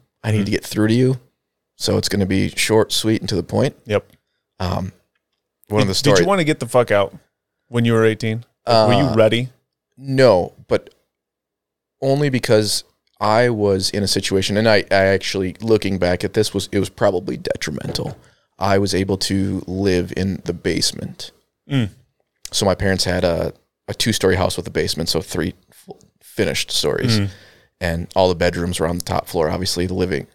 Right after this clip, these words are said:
Speaker 1: space was in the middle floor and then their basement.
Speaker 2: Mm-hmm.
Speaker 1: And so I had a full floor separated us. So it was, I was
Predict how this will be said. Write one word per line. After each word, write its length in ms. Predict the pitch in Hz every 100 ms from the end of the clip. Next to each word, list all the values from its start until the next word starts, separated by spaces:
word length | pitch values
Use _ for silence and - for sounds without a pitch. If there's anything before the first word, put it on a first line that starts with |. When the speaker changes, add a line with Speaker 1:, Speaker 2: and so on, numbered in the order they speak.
| _
Speaker 1:
space 380 | - - 107 -
was 120 | 101
in 60 | 104
the 60 | 101
middle 200 | 107 -
floor 260 | 104 98
and 100 | 95
then 100 | 98
their 80 | 107
basement. 440 | 156 170 - - -
Speaker 2:
Mm-hmm. 180 | 117 95 - _ _ _
Speaker 1:
And 140 | 98 90
so 140 | 95
I 80 | 98
had 140 | 101
a 40 | 95
full 280 | - 107 92
floor 460 | - 107 - - - _ _ _ _
separated 580 | - - 104 78 - -
us. 160 | - -
So 260 | - 117 113
it 80 | 139
was, 300 | 123 - - - _ _ _ _ _ _ _ _ -
I 80 | 104
was 180 | 101